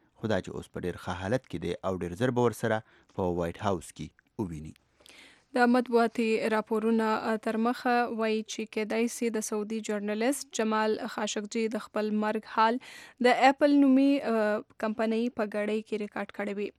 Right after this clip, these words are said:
Speaker 2: د راپور تر مخه خاشقجي په خپل ګړۍ کې ریکارډ کول هغه وخت پیل کړل چې د استنبول، اه، سعودي کونسلګرۍ ته ننوتو. او، اه،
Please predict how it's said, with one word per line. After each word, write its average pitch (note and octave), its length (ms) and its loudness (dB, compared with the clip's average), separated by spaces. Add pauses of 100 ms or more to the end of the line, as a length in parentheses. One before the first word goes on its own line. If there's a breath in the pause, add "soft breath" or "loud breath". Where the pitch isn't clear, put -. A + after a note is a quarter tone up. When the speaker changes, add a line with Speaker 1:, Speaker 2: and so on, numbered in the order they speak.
(320)
Speaker 2:
د G3+ 200 -2
راپور G#3 360 -6
تر G#3 160 -4
مخه G#3+ 340 -2
خاشقجي G#3 480 -4 (100)
په G#3+ 80 -2
خپل G#3 320 -4
ګړۍ G#3+ 320 -2
کې A3 240 -4
ریکارډ G#3 400 -4
کول A3+ 320 2 (560 loud breath)
هغه A#3+ 240 2
وخت A#3+ 240 0
پیل A3+ 220 0
کړل A#3 180 -2
چې G#3+ 200 -4
د G#3 120 -4
استنبول، G#3+ 580 -2 (140)
اه، G#3+ 500 -2
سعودي G#3 320 -4 (140)
کونسلګرۍ G#3 640 -6 (100)
ته A#3+ 160 -2
ننوتو. G3+ 540 -4 (680 loud breath)
او، A#3 80 4 (160)
اه، A#3 220 4